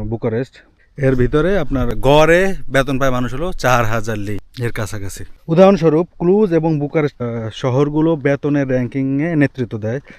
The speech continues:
তবে অঞ্চল ও শিল্পের মধ্যে পার্থক্যগুলো একটি খণ্ডিত শ্রম বাজারকে তুলে ধরে। তো হোয়াইট কালার যে জবগুলো, ওগুলোর কথা আমি এখানে খুব একটা বিস্তারিত বলবো না, আমি হালকা একটু ধারণা দেই আপনাদের। যারা অধিক স্কিল আছেন already বিভিন্ন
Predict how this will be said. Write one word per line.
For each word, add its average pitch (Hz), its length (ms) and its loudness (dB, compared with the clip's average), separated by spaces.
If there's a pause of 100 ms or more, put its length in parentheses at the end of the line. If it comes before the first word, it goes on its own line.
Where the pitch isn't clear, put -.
(360)
তবে 135 140 -2
অঞ্চল 170 380 2
ও 165 40 4
শিল্পের 151 340 2
মধ্যে 156 260 0
পার্থক্যগুলো 143 640 -2 (120)
একটি - 260 -8
খণ্ডিত 143 420 0
শ্রম 135 300 0
বাজারকে 131 320 -2
তুলে 123 200 -2
ধরে। 117 220 -4
তো 143 120 -2
হোয়াইট 160 320 2
কালার 185 220 2
যে 175 100 -2
জবগুলো, 147 380 0
ওগুলোর 139 240 0
কথা 135 280 -2
আমি 123 220 -4
এখানে 123 260 -6 (100)
খুব 120 140 -10
একটা 117 120 -8
বিস্তারিত 127 260 -6
বলবো 147 240 -6
না, 156 60 -4
আমি 139 120 -4
হালকা 127 560 -8 (100)
একটু - 340 -16 (760)
ধারণা 127 260 2
দেই 151 120 2
আপনাদের। 139 320 -4 (300)
যারা 135 320 0
অধিক 139 380 0
স্কিল - 300 -6
আছেন 127 260 -6 (100)
already 123 260 -6 (100)
বিভিন্ন 117 280 -6